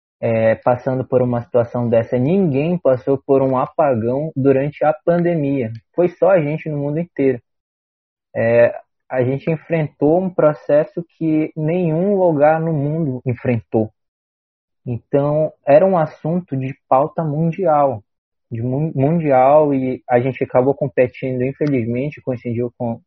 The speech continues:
com as eleições americanas, e a gente perdeu muito tempo de tela pra esse assunto. Mas era uma situação de calamidade pública.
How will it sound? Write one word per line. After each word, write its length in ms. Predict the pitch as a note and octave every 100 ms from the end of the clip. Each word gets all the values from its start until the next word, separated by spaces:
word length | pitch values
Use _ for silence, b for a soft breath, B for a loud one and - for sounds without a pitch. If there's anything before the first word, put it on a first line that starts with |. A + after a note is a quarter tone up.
| _
com 120 | A#2+
as 120 | A#2
eleições 420 | B2 A#2+ A#2+ B2
americanas, 680 | A#2+ A#2 A#2+ - A#2+ C#3 C#3
e 40 | A#2+
a 60 |
gente 220 | A#2 A#2+ -
perdeu 320 | B2 B2+ C3 _ _ _ _ E3
muito 500 | E3 F3+ F3+ - C#3+
tempo 380 | - C3 A#2+ A#2+
de 140 | A#2
tela 360 | - A#2 A2+ A2 _ _ _ -
pra 120 | A#2
esse 220 | A2 C#3
assunto. 500 | D3 - C3+ C#3+ - _ _ _ _ _ _ _ _ _ _ _ _ _
Mas 480 | A#2 A#2+ B2 B2+ B2+
era 200 | C3+ C#3
uma 180 | D3 D3+
situação 440 | - E3 E3 E3+
de 100 | F3
calamidade 680 | - F3+ F3 D#3+ D3+ D3 F3 _
pública. 680 | D3 D3 D3+ C#3+ - - G2+